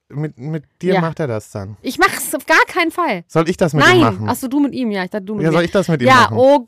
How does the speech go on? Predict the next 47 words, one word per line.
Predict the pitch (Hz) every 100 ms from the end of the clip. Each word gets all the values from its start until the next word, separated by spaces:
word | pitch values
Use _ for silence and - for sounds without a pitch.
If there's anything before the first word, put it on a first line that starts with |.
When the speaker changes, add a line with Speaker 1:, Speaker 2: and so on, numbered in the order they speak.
| _
Speaker 2:
Gott, | 262 226 -
das | 226 233 -
wär | 208
so | 196 180
geil. | - 170 160
Ja, | 180 175
die | 190
zwei | 214
Speaker 1:
Okay, | 208 175
Speaker 2:
Rothaarigen. | -
Speaker 1:
Max, | 170 175 -
äh, | 185 143 143
Einladung | 156 156 156 147 139
ist | 131
raus. | 113 107 98 - _ _ -
Speaker 2:
Oh, | 214
ihr | - 220
sterbt, | - 220 233 -
nee, | - 220 208
Max | 202 202 -
stirbt. | 180 165 - _ _ _ _ _ _ _ _
Der | 220
Speaker 1:
Ich | 214
Speaker 2:
macht | 226
Speaker 1:
zieh | 226
Speaker 2:
gar | 240
Speaker 1:
das | 240
Speaker 2:
kein, | -
Speaker 1:
durch. | 143 202 -
Speaker 2:
ja. | 214 196
Speaker 1:
Ich | 139
mache | 143 160 170
alles. | 131 104 - -
Speaker 2:
Gut. | 98 - _ _ _ _ _ _
Speaker 1:
Deswegen, | 147 135 156 135
dann | 135
kann | 143 139
ich |
Speaker 2:
Dschungel | 370 427
Speaker 1:
das | 339
übernehmen. | 233 220
Speaker 2:
willst | - 190
du? | 175 -
Speaker 1:
Ich | - 170 226
will |
den | 220
Dschungel, | 175 156 220